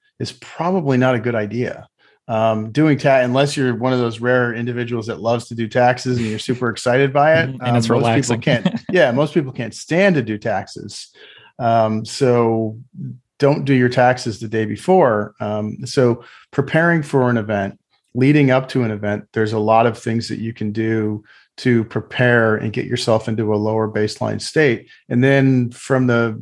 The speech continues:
Speaker 1: moment you wake up on tournament day, there's, there's things that you can do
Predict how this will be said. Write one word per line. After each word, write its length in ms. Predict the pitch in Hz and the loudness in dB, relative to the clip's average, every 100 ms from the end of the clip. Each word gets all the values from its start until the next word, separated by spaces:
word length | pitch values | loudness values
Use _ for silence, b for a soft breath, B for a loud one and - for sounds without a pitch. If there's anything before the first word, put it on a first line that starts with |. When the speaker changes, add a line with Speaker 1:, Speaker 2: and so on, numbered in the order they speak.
| 117 | -4
Speaker 1:
moment 320 | 127 139 135 | 0 2 2
you 100 | 127 | 0
wake 260 | 120 127 127 | 2 2 4
up 180 | 135 | 2
on 120 | 120 110 | 0 -4
tournament 420 | - 185 151 110 | -4 -2 0 -2
day, 220 | 117 110 | -2 -2
there's, 360 | 107 107 104 - | -2 -4 -6 -14
there's 600 | 123 113 110 107 - - | -6 -4 -4 -6 -12 -18
things 560 | - - - 151 156 143 | -20 -10 -2 2 2 2
that 80 | 135 | 0
you 140 | 127 | 0
can 160 | 131 120 | 0 0
do 560 | 135 139 120 107 107 | 2 4 4 2 -2